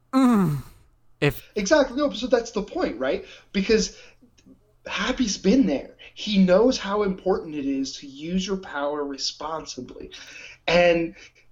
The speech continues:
Speaker 2: like, for the line, "With great power comes great responsibility," coming from him, I, and I think anytime you have Uncle Ben in the movie,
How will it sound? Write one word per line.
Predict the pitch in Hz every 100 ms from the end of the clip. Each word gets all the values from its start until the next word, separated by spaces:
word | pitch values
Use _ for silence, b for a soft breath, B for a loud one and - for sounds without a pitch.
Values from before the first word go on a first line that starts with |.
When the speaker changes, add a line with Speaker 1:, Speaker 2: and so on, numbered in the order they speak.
| _
Speaker 2:
like, | 170 180 165
for | - 175 185
the | 185 175
line, | 151 156 175 185 196 196 185
"With | 160 -
great | 170 190 185
power | 170 180
comes | 175 165 160
great | 165 156
responsibility," | 160 156 165 - 139 175 156
coming | 143 160 165 160 -
from | 143 139
him, | 131 - 160 185 254 - - _ _ _ _ _ _ -
I, | - - _ 196
and | 214 190 - b b b _ _ _ _ _ _ _ _
I | 196
think | 233 277
anytime | 214 269 262 247
you | 220
have | 196 170
Uncle | 180 170
Ben | 147 143 175
in | 151
the | 135
movie, | 127 135 180 233 226